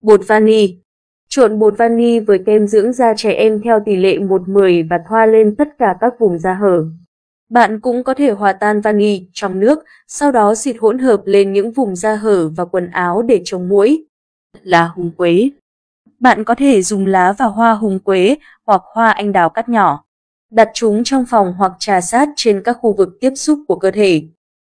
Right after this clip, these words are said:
Đây là mẹo đuổi muỗi rất hiệu quả. Dầu ăn, dầu gội và giấm. Để tạo ra thuốc đuổi muỗi hiệu quả, bạn cần một ít dầu ăn, dầu gội đầu và giấm chín phần trăm. Trộn các thành phần này với số lượng bằng nhau và khuấy kỹ cho đến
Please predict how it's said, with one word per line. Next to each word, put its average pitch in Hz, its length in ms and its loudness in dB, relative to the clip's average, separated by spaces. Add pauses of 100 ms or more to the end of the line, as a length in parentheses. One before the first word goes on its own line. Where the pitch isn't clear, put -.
(180)
Đây 196 160 4
là 180 100 2
mẹo 175 240 0
đuổi 185 220 2
muỗi 185 280 2
rất 302 180 -4
hiệu 277 180 0
quả. 165 400 -2 (640)
Dầu 208 240 2
ăn, 240 280 2 (100)
dầu 180 480 -2
gội 190 260 2
và 165 100 -2
giấm. 175 360 -2 (680)
Để 220 140 6
tạo 214 300 -2
ra 254 260 -4
thuốc 349 240 -4
đuổi 214 200 2
muỗi 196 240 -2
hiệu 269 200 -2
quả, 180 300 0 (240)
bạn 208 340 -2
cần 196 260 -2
một 190 160 0
ít 294 220 -2
dầu 190 240 -4
ăn, 208 260 -2 (240)
dầu 214 220 0
gội 208 220 0
đầu 190 420 0
và 180 120 0
giấm 175 240 -6
chín 185 220 -8
phần 190 180 -8
trăm. 202 280 -4 (640)
Trộn 202 340 -2
các 277 180 0
thành 208 220 0
phần 190 160 0
này 185 360 2
với 180 160 2
số 208 140 -2
lượng 247 280 2
bằng 196 220 0
nhau 233 300 4
và 202 80 -2
khuấy 180 320 -2
kỹ 220 320 -2
cho 254 160 -2
đến 190 300 4